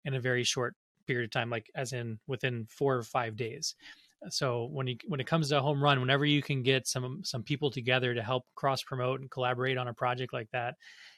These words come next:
it can be extremely valuable. I know before I joined Lead Pages, um, over seven years ago,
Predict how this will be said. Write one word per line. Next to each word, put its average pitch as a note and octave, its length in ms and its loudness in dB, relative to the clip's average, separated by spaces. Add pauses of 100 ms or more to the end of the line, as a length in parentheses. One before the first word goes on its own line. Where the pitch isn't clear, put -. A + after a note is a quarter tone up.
it B2+ 100 -8
can B2+ 100 -2
be B2+ 100 2
extremely B2+ 480 0
valuable. A#2 480 -2
I A#2+ 80 -4
know B2 300 -4 (260)
before - 340 4
I D3 100 6
joined C#3+ 240 0
Lead C#3+ 160 0
Pages, C#3 500 0 (420)
um, B2+ 420 -4
over C3+ 220 2
seven C3+ 280 0
years C3+ 180 2
ago, C3+ 440 4